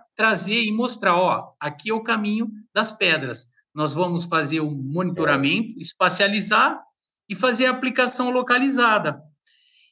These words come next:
Speaker 1: E, e daí, o que que aconteceu? Olha só, né? É, veio o covid,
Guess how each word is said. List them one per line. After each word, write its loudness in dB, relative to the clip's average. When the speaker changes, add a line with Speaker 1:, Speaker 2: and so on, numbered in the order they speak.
Speaker 1:
E, 0
e 0
daí, 4
o -2
que -8
que -2
aconteceu? 0
Olha 2
só, 0
né? 2
É, 0
veio 2
o -4
covid, 0